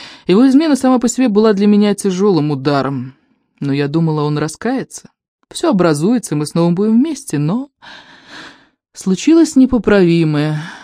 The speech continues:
И тогда для меня действительно наступил конец света. Я не работала, денег не было и двое детей на руках.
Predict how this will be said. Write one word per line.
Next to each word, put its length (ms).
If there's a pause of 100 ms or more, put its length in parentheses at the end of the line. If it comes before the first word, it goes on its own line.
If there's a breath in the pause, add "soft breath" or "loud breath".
(760 loud breath)
И 80
тогда 240
для 120
меня 220
действительно 640
наступил 480
конец 340
света. 340 (1200)
Я 160
не 80
работала, 540 (380)
денег 400
не 140
было 200
и 60
двое 280
детей 260
на 100
руках. 440